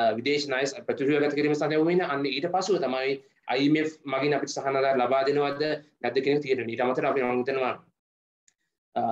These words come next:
පාකිස්තානයේ ඇතුළු දේශපාලන තත්ත්වයක් සමග වුණ අයි එම් එෆ් සඳහා ගියා. නමුත් එහිදී මොකද වුනේ? ඔවුන් ආධාර, ඕ, සහන ලබා දීම ප්‍රතික්ෂේප කරා. මොකද පාකි-, පාකිස්තානය තුළ දේශපාලන ස්ථාවරත්වයක් ඇති වෙන තාක්කල් ඔවුන්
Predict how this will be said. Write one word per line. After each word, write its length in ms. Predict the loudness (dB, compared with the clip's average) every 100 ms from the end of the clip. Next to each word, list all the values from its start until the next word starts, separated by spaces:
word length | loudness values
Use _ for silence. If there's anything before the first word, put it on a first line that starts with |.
| 0
පාකිස්තානයේ 680 | 2 0 0 0 0 0 0
ඇතුළු 180 | 2 0
දේශපාලන 400 | 0 -2 -4 -2
තත්ත්වයක් 360 | -4 -4 -4
සමග 220 | -4 0
වුණ 180 | 2 2
අයි 200 | 0 -2
එම් 60 | -4
එෆ් 80 | -4
සඳහා 320 | -4 0 -2 -4
ගියා. 260 | -4 -2 -2
නමුත් 280 | 0 -2 0
එහිදී 240 | -2 0
මොකද 160 | 0 0
වුනේ? 220 | 0 -2 -4 _ _ _ -16
ඔවුන් 240 | 0 2 4 0 -6 -6
ආධාර, 460 | -2 0 2 2 2 -2 -4
ඕ, 260 | 0 2 2
සහන 280 | -2 -2 2
ලබා 260 | 2 2 0
දීම 220 | 0 0
ප්‍රතික්ෂේප 520 | -2 -2 -2 0 -2 -2
කරා. 300 | -4 0 0 0 -8 _
මොකද 220 | -6 -2 0 0 -4 _
පාකි-, 340 | 0 0 0 -6 -12 -2
පාකිස්තානය 600 | 0 0 -2 0 2 2
තුළ 180 | 2 4 4 0 _ _ -2
දේශපාලන 440 | -2 0 0 0
ස්ථාවරත්වයක් 760 | 0 0 2 2 0 0 -2 -2
ඇති 260 | -6 0
වෙන 160 | 2 2 2
තාක්කල් 760 | 0 0 -4 _ _ -2 0 -2
ඔවුන් 240 | -6 -10